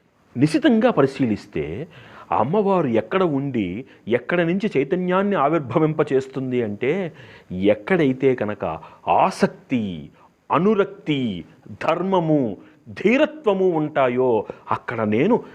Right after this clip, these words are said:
స్థిర నివాసంగా ఉంటాను అంటుంది అమ్మవారు. ఎంత నిగూఢమైనటువంటి రహస్యమో చూడండి. ఉదాహరణకి అంటే వేదము, దైవము ప్రకృతితోటి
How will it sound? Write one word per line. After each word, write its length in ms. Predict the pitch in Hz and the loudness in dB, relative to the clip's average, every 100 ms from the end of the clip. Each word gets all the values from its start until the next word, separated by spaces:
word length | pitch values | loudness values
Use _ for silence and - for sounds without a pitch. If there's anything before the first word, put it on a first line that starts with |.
| - - | -20 -18
స్థిర 400 | - - 110 117 | -18 -4 0 2
నివాసంగా 680 | 175 120 113 - 98 98 | 4 2 0 -2 -2 2
ఉంటాను 800 | 92 85 87 85 76 73 76 76 | 2 0 -4 -4 -4 -4 -4 -2
అంటుంది 360 | 87 80 82 82 | -2 -4 -6 -8
అమ్మవారు. 760 | - - - - - _ - - - - | -8 -14 -16 -20 -20 _ -20 -16 -10 -4
ఎంత 340 | 123 - - - - - | -4 -4 -4 -4 -8 -8
నిగూఢమైనటువంటి 1120 | 90 104 123 165 185 202 185 175 156 147 135 | -4 -2 0 2 2 2 0 0 -2 -4 -6
రహస్యమో 560 | 117 127 - 117 120 120 107 | -8 -8 -10 -10 -10 -10 -12
చూడండి. 540 | 110 117 - - - _ _ _ _ - | -14 -16 -20 -20 -20 _ _ _ _ -6
ఉదాహరణకి 840 | 110 170 165 160 156 113 90 95 113 - _ _ _ _ - - _ _ | 0 2 2 0 0 -2 -4 -4 -10 -16 _ _ _ _ -20 -20 _ _
అంటే 360 | 107 110 98 139 - - - _ _ _ _ | 0 0 0 -4 -10 -20 -20 _ _ _ _
వేదము, 720 | 90 101 139 170 107 90 110 - - _ _ 101 | -2 2 4 2 2 -2 -8 -14 -20 _ _ -2
దైవము 680 | 107 117 151 127 90 101 127 - _ _ | 2 4 4 2 -2 -6 -10 -16 _ _
ప్రకృతితోటి 720 | 131 135 - 196 160 135 135 | 2 2 2 -2 2 0 0